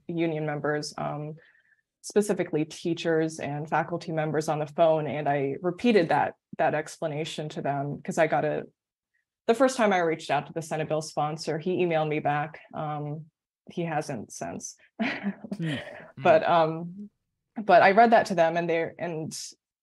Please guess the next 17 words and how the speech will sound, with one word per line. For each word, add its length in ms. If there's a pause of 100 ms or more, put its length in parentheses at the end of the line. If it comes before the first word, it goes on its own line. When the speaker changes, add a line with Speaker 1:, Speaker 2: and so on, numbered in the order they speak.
(280)
Speaker 1:
you 120
know, 100
there's 160
a 80
lot 220
of 80
workers 360
in 80
the 60
public 300
sector 340
that 260
are 220
working 400
very 300
long 280
hours. 600